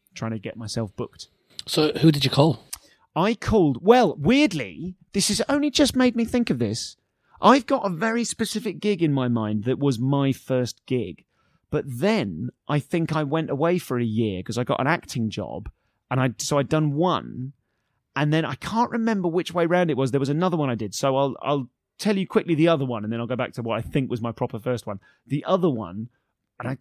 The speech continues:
Speaker 1: I think it was, must have been second, like, a year later, was, uh, an, an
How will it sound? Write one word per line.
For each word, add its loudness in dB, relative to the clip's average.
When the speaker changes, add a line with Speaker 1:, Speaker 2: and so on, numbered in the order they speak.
Speaker 1:
I -16
think 2
it -4
was, -2
must -2
have -4
been -4
second, -6
like, -12
a -6
year 0
later, -6
was, 0
uh, 2
an, -2
an -2